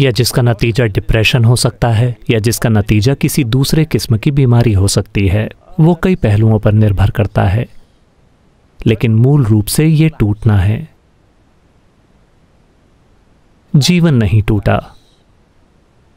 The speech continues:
जीवन का टूटना वो अलग बात है, वो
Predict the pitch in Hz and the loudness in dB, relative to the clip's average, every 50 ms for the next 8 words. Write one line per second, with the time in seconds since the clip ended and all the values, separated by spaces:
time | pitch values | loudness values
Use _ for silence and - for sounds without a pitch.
0 | _ _ _ _ _ _ _ _ _ _ _ _ _ _ _ _ _ _ _ - | _ _ _ _ _ _ _ _ _ _ _ _ _ _ _ _ _ _ _ -2
1 | 120 113 143 165 165 196 185 180 - 165 143 - - 107 104 - - 113 104 101 | 0 2 2 2 2 2 2 2 0 0 -2 -2 -2 -2 -2 -2 -2 -2 -2 -2
2 | 117 143 - - _ _ - 113 110 135 143 135 117 104 95 101 110 104 101 101 | -2 -6 -10 -16 _ _ -2 0 2 2 2 0 0 -2 -4 -2 -2 -2 -2 -2
3 | - - 131 143 185 - - - - _ _ _ _ _ _ _ _ _ _ _ | -2 -4 -4 -4 -6 -8 -14 -20 -20 _ _ _ _ _ _ _ _ _ _ _
4 | _ _ _ _ _ _ _ _ _ _ _ _ _ _ _ _ _ _ _ _ | _ _ _ _ _ _ _ _ _ _ _ _ _ _ _ _ _ _ _ _
5 | _ _ _ _ _ _ _ _ _ _ _ _ _ - - - 135 120 139 151 | _ _ _ _ _ _ _ _ _ _ _ _ _ -8 -2 -2 0 2 2 2
6 | 160 160 160 160 160 165 | 4 4 4 4 2 2